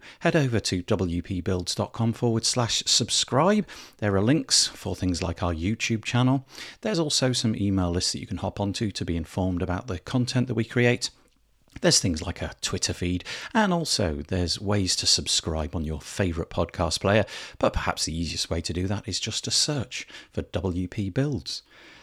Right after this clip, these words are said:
Another thing to mention is W P builds dot com forward slash deals. It's a page which has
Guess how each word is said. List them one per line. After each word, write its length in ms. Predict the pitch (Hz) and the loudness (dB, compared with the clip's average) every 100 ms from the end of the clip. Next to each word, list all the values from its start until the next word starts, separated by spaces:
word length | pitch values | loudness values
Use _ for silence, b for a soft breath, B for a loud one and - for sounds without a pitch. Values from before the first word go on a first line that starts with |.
| B B - | B B 0
Another 340 | 190 196 185 | 4 6 6
thing 280 | - 180 165 | 6 2 2
to 120 | 156 | 4
mention 300 | 156 156 151 | 4 4 4
is 80 | 131 | 4
W 320 | 143 123 113 | 2 2 0
P 180 | 110 104 | 0 0
builds 300 | 98 92 - | 2 0 -2
dot 160 | 92 | -4
com 220 | - 98 92 | -2 -2 -2
forward 320 | - 92 90 | -2 0 0
slash 260 | - 80 | -2 -2
deals. 540 | - 87 123 131 123 - | -2 2 4 4 4 2
It's 380 | 156 156 - - | 0 2 2 2
a 140 | 117 110 | 0 -2
page 640 | - 131 123 117 104 - | 0 2 2 0 -2 0
which 260 | 107 113 - | 0 2 0
has 300 | 98 98 | 0 0